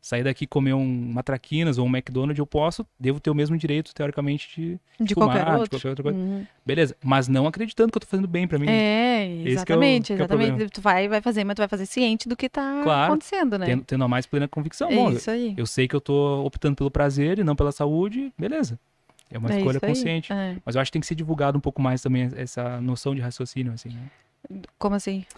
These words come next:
Speaker 1: Da galera filtrar um pouco essas informações na
Speaker 2: Ah,
Speaker 1: internet
Speaker 2: é?
Speaker 1: e,
Speaker 2: É, é.
Speaker 1: e ver se realmente faz sentido.
Speaker 2: É, porque a gente quer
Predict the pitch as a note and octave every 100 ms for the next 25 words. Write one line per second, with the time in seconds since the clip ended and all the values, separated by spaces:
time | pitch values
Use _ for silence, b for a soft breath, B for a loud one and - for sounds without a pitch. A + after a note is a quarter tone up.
0 | B A2+ B2 C3 C#3 D3+ F3 E3+ E3 F3+
1 | E3 D#3+ D#3 D3+ D#3 D3+ D#3+ E3+ G3 G#3+
2 | A3 G#3+ G3+ A#3 A#3 F3+ E3+ E3+ F3 F3+
3 | - F#3 E3+ D3 C#3 D3+ - C3 D#3 -
4 | D#3 D#3+ - F#3+ G#3 A#3+ A3+ F3+ E3+ F#3
5 | - F#3 F#3 G#3 G#3+ G3